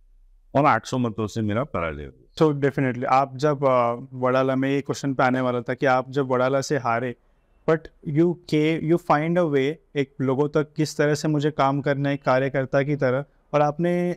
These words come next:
Speaker 2: जो स्लम, जो मुलुंड का जो स्लम का एरिया, जहाँ पे आप अभी एमएलए हो, सिटिंग एमएलए, so उस स्लम के एरिया को आपने किस तरह से टैकल किया, स्लम के प्रॉब्लम्स को किस तरह से टैकल किया आपने?
Speaker 1: नहीं, मैं चौदह में जब आठ सौ मतों से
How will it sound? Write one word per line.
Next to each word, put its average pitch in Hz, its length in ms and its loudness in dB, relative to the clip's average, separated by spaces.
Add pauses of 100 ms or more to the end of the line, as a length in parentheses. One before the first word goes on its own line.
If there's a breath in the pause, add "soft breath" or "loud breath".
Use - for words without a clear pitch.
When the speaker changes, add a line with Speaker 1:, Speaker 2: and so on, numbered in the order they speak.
(120)
Speaker 2:
जो 170 140 0
स्लम, 139 600 0
जो 139 140 0
मुलुंड 143 420 -2
का 147 120 0
जो 147 120 0
स्लम 139 320 -2
का 147 100 0
एरिया, 131 220 2
जहाँ 131 240 0
पे 135 140 -2
आप 135 160 2
अभी 139 200 0 (180)
एमएलए 139 340 2
हो, 139 160 -2
सिटिंग 131 320 -2
एमएलए, 127 320 -2 (640 soft breath)
so 190 140 2
उस 202 260 -2
स्लम 170 240 4
के 196 120 0
एरिया 180 200 0
को 175 60 -2
आपने 180 260 0
किस 170 220 -4
तरह 165 120 2
से 165 140 -2
टैकल 143 400 0
किया, 143 320 0
स्लम 143 280 -4
के 143 120 -2
प्रॉब्लम्स 143 420 0
को 156 80 -6
किस 143 200 -4
तरह 143 120 0
से 143 120 -2
टैकल 127 320 -2
किया 127 200 0
आपने? 123 300 -6 (300)
Speaker 1:
नहीं, 147 200 0 (440)
मैं 139 420 -2
चौदह 123 440 -4
में 139 180 -4
जब 131 180 -2
आठ 107 180 -2
सौ 127 220 -6
मतों 117 340 -6
से 120 420 -4